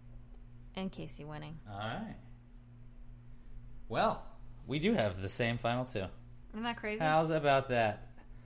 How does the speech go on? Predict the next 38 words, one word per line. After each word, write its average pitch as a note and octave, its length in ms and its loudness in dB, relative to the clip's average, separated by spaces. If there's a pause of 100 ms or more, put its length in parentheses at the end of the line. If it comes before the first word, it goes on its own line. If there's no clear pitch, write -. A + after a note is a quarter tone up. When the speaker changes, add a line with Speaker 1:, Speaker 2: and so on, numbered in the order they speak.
(440)
Speaker 2:
Although C3 460 8
I C3 140 6
think D3 200 2
mine B2+ 240 4
would B2+ 100 0
be B2+ 120 2
much B2 260 0
more C3+ 220 0 (100)
fun G2+ 320 0
to G2+ 100 -6
watch. E2+ 240 -4 (220)
Speaker 1:
Oh, C4 100 8
yeah. F#3+ 200 2 (220)
I G3+ 80 -2
think G3+ 140 -4
so, - 100 -8
Speaker 2:
Mine A#2+ 140 0
Speaker 1:
too. B2 60 0
Speaker 2:
would A#2+ 100 0
be A2+ 360 2
a A2+ 80 0
lot A#2 320 2
more B2 160 2
exciting, A#2 520 2
and A#2 140 0
I A#2+ 220 6
am A#2+ 140 2
just A#2+ 160 -4
a A#2+ 40 -8
fan A#2+ 440 4 (360)
of C3 220 8
the D#3 60 8
dramatics, C#3+ 640 8
so - 160 0
that's A#2+ 200 4
what A#2 80 4
I'm A2 100 4
hoping G2 260 0